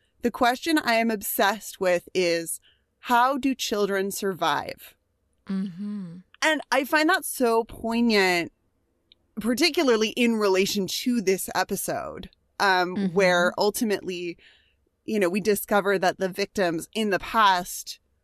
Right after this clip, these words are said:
Speaker 1: were children.
Speaker 2: Right.
Speaker 1: Um,
Speaker 2: Mm-hmm.
Speaker 1: but it's also, like, there's also this loose tie to the episode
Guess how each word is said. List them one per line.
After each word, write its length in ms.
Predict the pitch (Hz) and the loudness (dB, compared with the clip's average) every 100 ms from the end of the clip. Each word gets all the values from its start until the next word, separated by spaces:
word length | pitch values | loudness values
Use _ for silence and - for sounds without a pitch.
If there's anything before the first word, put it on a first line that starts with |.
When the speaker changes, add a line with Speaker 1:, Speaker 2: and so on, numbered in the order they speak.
| _ - | _ -8
Speaker 1:
were 300 | 180 175 170 | -2 -2 -2
children. 840 | - 359 311 196 - 87 214 247 _ _ _ - | -2 0 0 -2 -6 -6 -8 -10 _ _ _ -8
Speaker 2:
Right. 340 | 190 165 - | -2 0 2
Speaker 1:
Um, 260 | 233 226 220 | 4 4 2
Speaker 2:
Mm-hmm. 460 | 180 175 165 170 240 - _ _ _ - | -4 -6 -8 -8 -10 -12 _ _ _ -6
Speaker 1:
but 520 | 220 262 254 - - _ _ _ _ _ _ _ _ _ _ _ _ _ | 2 2 2 -4 -14 _ _ _ _ _ _ _ _ _ _ _ _ _
it's 200 | 294 - - | -2 -2 0
also, 480 | 269 320 - 392 359 | 2 2 0 0 0
like, 200 | 277 - - - - _ | 0 -2 -8 -10 -18 _
there's 180 | - 302 | 0 2
also 280 | 277 285 370 | 2 2 0
this 200 | 277 254 | -2 -4
loose 360 | 240 233 240 - | -4 -4 -6 -8
tie 640 | - 214 196 196 196 196 - _ _ | -8 0 0 2 -2 -6 -10 _ _
to 140 | - 262 | -2 0
the 100 | 220 | 2
episode 680 | 208 226 - 208 196 185 | 0 0 0 2 2 0